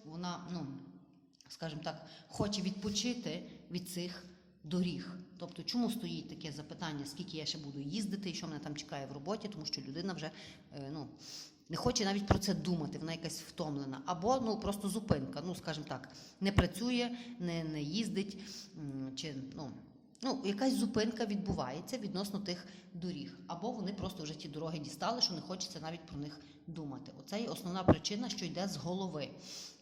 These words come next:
Фінансове, е, состояння, активний рух сімейний, плюс оці всякі різні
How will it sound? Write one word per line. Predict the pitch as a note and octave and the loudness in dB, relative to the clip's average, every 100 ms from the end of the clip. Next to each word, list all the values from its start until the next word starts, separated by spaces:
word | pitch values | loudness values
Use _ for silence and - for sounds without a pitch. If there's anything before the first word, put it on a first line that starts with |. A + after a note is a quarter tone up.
| - | -10
Фінансове, | - G#3 F#3 D#3 - D3+ C#3+ C3+ C#3 | 0 4 6 4 -2 -2 -2 -4 -6
е, | |
состояння, | C#3+ - - F3 E3 D3+ D3+ C#3+ D3 | -8 -8 -2 0 2 2 0 0 -2
активний | E3 D#3 D3 D3 | -4 -4 -2 -4
рух | C#3 - - - - - _ _ _ | -6 -10 -18 -20 -20 -20 _ _ _
сімейний, | - - D3 C#3+ G3+ C4 D4 - - - - | -10 -4 -2 0 2 2 2 -4 -10 -10 -2
плюс | B3+ C4 | 0 0
оці | - - A3 | -4 -4 -4
всякі | A3+ - F3 - C#3+ | -4 -4 -4 -4 -4
різні | E3 E3 E3 | -4 -4 -6